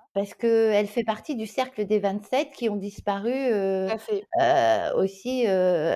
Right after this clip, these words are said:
Speaker 1: à l'âge, heu, à l'âge de vingt-cinq ans. Donc la magie, alors je te parle de ma magie. Alors la magie, j'ai voulu que ça soit cohérent.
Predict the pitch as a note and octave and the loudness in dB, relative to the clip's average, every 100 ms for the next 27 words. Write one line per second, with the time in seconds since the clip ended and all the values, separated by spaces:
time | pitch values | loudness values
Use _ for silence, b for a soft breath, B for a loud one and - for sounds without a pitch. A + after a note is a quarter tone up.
0 | - - F#3 F#3+ A3 G3 F#3+ F3+ E3+ E3+ | 0 0 0 0 -2 -2 0 2 2 0
1 | F3 F#3 G3+ G3 E3+ E3+ F3+ E3+ - _ | 0 -2 -2 -4 -6 -10 -12 -14 -18 _
2 | _ _ B B B B B B B B | _ _ B B B B B B B B
3 | B B B A#3+ F4 F#4+ G4 E4 C#4+ A#3 | B B B 2 2 4 4 4 0 -4
4 | G3+ - C4+ A3 - C#4 C#4 C#4+ B3+ A#3 | -2 4 6 6 2 -2 -2 0 0 0
5 | G#3+ G#3 G#3 - - B3+ B3+ C#4 C#4 C#4 | -2 -6 -10 -8 -2 0 2 0 -2 -4
6 | B3+ C4 D4 D#4+ E4 - G#3+ C4 C4 C#4+ | -6 -6 -4 -2 -4 -6 -4 -2 -2 -4
7 | C#4 C4 C4 C4 C4 C#4 B3+ B3 F#3+ | -4 -4 -2 -4 0 0 0 -2 -12